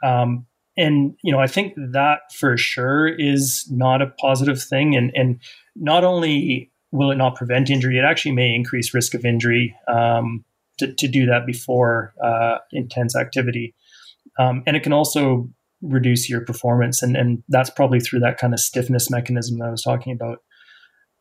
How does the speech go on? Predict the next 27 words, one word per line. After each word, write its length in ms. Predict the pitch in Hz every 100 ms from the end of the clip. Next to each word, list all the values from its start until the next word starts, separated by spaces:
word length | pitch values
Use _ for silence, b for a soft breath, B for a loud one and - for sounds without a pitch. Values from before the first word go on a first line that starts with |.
| _
But, 300 | 175 185 180
you 80 | 262
know, 160 | 285 285
static 320 | - 269 269
stretching 300 | 247 220 175
after 720 | 131 139 - 165 165 160 170 - - -
activity, 800 | 160 - 165 160 170 165 160 -
um, 580 | 139 131 131 127 127 139
I'm 120 | 156
not 220 | 170 151 - _ _ _
against 500 | 131 127 127 151 -
that. 340 | 151 151 190 - -
Um, 380 | 127 123 123 131
I, 120 | 139 139 147
I 80 | 127
think 240 | 156 143
if 100 | 127
it 100 | 147
makes 300 | 139 139 -
you, 120 | 143 127 - - -
makes 200 | 175 170
you 60 |
feel 200 | 143 160
good 320 | 135 147 151
and 180 | 147 131
you're, 500 | 127 123 120 120 120 b b b _ -
um, 680 | 131 123 120 123 123 123 123